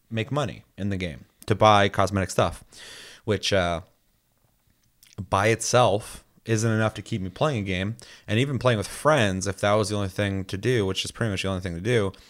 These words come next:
it wouldn't really keep me in it. But the dynamic events that happen, the situations you get in with people when you're playing with them, the stories you're able to tell, the random stuff you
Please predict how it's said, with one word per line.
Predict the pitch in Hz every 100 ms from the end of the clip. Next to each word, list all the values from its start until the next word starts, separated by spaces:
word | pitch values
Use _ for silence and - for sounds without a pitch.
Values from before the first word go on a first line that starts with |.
| - - _
it | 101
wouldn't | 107 104 - _ 104
really | 101 92
keep | 113 95
me | 92 87
in | 85
it. | 73 - - -
But | 101 95 -
the | 107 98 95 -
dynamic | 110 110 123 147 135
events | 107 95 98 98 -
that | 95 87
happen, | 92 87 - 90 87 87 - - _
the | -
situations | 107 127 120 113 117 104
you | 104
get | 98 104
in | 101 98
with | 95 -
people | - 98 - 92
when | 90
you're | 85
playing | - 104 98
with | -
them, | 101 98 95 95 - - -
the |
stories | 101 117 110
you're | 104
able | 104 95
to | 90
tell, | - 143 139 139 127
the | 110
random | 98 104 101
stuff | - 101 104
you | 101 95